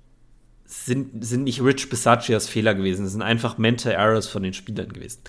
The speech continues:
Aber er hat es geschafft, sich einen, einen Special Teams Guru zu holen, der diese Unit ein bisschen stabilisiert hat. Genau das muss er jetzt auch auf Defensive Coordinator machen. Und dann hast du zwei Optionen. Du kannst entweder jemanden wie Nuring Martindale holen,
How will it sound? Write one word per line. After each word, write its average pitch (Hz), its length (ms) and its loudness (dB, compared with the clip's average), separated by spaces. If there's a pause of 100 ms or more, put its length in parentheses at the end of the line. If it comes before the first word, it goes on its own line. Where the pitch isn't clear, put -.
(360)
Aber 127 180 0
er 123 160 0
hat 147 120 4
es 180 160 0
geschafft, 143 360 2
sich 123 200 -6
einen, 127 200 -4
einen 117 300 -4
Special - 480 0
Teams 143 340 -6
Guru 143 280 -4
zu 135 180 -4
holen, 139 180 2
der 127 100 2
diese 123 260 0
Unit 139 560 0
ein 120 100 -4
bisschen 147 320 -2
stabilisiert 127 640 0
hat. 110 100 -14 (480)
Genau 143 540 4
das 147 340 4
muss 143 220 2
er 143 80 0
jetzt 135 220 0
auch 127 160 -2
auf 123 160 -2
Defensive 123 460 -8
Coordinator 107 580 0
machen. 90 260 -10
Und 101 60 -2
dann 110 80 0
hast 151 160 -4
du 165 60 -10
zwei 139 300 2
Optionen. 147 380 0
Du 127 80 -4
kannst 120 380 -10
entweder 156 400 -2
jemanden 139 480 -4
wie 127 100 -4
Nuring 123 380 -4
Martindale 143 600 -2
holen, 156 280 -4